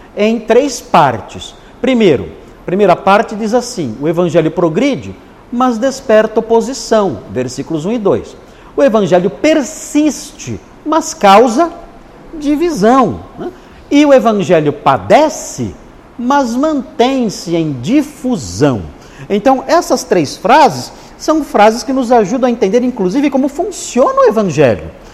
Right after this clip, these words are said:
Então, você não pode estranhar. Olha aqui, ó. O evangelho progride? Progride. Mas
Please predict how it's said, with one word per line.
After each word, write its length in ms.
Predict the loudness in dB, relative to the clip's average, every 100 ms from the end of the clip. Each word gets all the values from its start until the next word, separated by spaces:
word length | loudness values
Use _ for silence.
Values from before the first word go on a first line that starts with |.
| -8 0
Então, 100 | 2
você 220 | 4 2
não 160 | 2
pode 320 | 2 0 0 -2
estranhar. 640 | -4 -2 0 0 0 -2 0
Olha 180 | 0
aqui, 200 | 0 0
ó. 80 | -2 -4 -16 -6
O 60 | 0
evangelho 340 | 2 4 2
progride? 640 | 2 0 2 2 2 -4 -18 -16 -4
Progride. 720 | -2 4 4 4 2 -4 -8 -12 -20 -20 -8
Mas 240 | 0 0